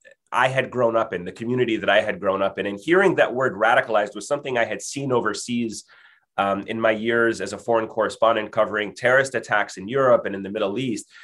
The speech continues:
I just never imagined that I would be hearing it in the context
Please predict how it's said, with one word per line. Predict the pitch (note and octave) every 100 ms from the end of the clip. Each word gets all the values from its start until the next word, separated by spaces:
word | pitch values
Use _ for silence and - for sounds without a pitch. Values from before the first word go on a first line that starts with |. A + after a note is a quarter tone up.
| - - -
I | C#3
just | F#3+ G3
never | G3 E3+
imagined | C3 D3 C#3 C3
that |
I | A#2
would | A#2 G2
be | A#2
hearing | G#2+ B2+ C3 C3
it | B2
in | A2+
the |
context | F#2+ - A#2+ B2 B2 G2 - -